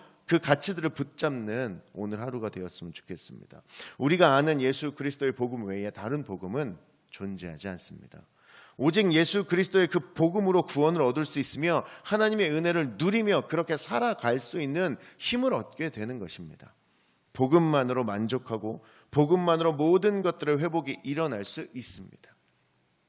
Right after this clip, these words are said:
오늘 하루가 내가 복음을 따르는 사람으로서의 모습이 드러나는 하루가 되었으면 좋겠습니다.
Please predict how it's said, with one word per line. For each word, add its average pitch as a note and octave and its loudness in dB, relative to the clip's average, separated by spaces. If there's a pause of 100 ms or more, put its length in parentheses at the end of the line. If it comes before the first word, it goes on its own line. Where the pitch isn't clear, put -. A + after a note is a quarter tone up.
(460)
오늘 G2 -6
하루가 F#2+ -10 (800)
내가 F#2+ -2 (440)
복음을 C#3 -2
따르는 D#3 0
사람으로서의 B2+ -6
모습이 F2 -12
드러나는 G#2 -4
하루가 G#2+ -10
되었으면 E2 -14
좋겠습니다. - -20